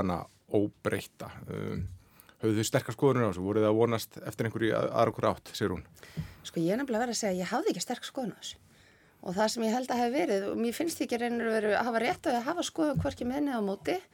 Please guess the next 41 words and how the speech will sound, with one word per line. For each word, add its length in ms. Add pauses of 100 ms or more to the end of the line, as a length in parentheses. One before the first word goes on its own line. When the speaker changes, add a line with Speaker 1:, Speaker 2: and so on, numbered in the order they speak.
(500)
Speaker 2:
og 80
maður 140
varð 260
ekki 240
var 320
við 280
svona 400 (1000)
nógu 380
sterka 400
lobbyisma 720 (100)
Speaker 1:
Mm. 320 (380)
Speaker 2:
til 220
þess 200
að 60
það 100
sé 140
gerð 180
breyting. 400 (1400)
Þannig 260
að, 80
veist, 160
ma-, 120
maður 280
hefur 100
heyrt 420 (420)
alveg 260
góð 200
rök 300
í 60
báðar 260
áttir, 220
sko, 180 (200)
en 160
hérna, 400 (680)
ég 140
held 100
að 100
hefði 180
þurft 360
að 80
vera, 360